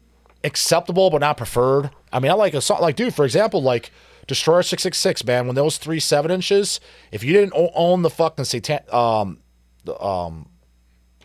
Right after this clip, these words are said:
what I can't, Satanic Speed Metal seven inch, the King of Kings seven inch, and the Of Wolves, Women, and War seven inch, which I own all three,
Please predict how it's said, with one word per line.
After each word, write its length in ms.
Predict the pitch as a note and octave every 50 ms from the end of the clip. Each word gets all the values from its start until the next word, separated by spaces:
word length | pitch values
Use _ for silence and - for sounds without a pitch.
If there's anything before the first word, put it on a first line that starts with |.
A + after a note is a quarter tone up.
| C#2+
what 120 | D2 F2 G2
I 20 |
can't, 300 | - - G#2 G2 F#2 -
Satanic 540 | - - - - - C#3+ - D#3 D#3+ F3 E3
Speed 260 | - - E3+ E3 D3
Metal 200 | C#3+ C3+ B2+ B2+
seven 300 | - - C#3 B2 B2 B2+
inch, 260 | C3 C#3 C3+ - - - - - - - _ _ _ _
the 80 | - G2
King 200 | - - D#3+ G3
of 100 | F#3+ -
Kings 260 | - F3 D3+ C#3 -
seven 280 | - C#3 B2+ A#2+ A#2
inch, 360 | A#2+ A#2+ C3 C3 - - - - _ _ _ _ _ _ _ _ _ -
and 240 | B2+ C3 C3 B2+
the 160 | B2 B2 B2 B2
Of 200 | - C3 B2+ A2
Wolves, 400 | A2+ C3 D#3 E3 E3+ D#3+ C#3+ B2+
Women, 240 | A#2+ C#3+ D#3+ D#3 C#3+
and 100 | B2+ A2+
War 240 | G2+ A#2+ C3+ D3+ D#3+
seven 280 | - - E3+ E3 E3+ F#3
inch, 320 | F#3 F#3+ F3+ - - - -
which 140 | - F2+ -
I 100 | G2+ A2
own 120 | A#2+ C3+ C#3
all 140 | C#3+ D3+ D3
three, 380 | - C3 B2 A#2 A#2+ C3 C3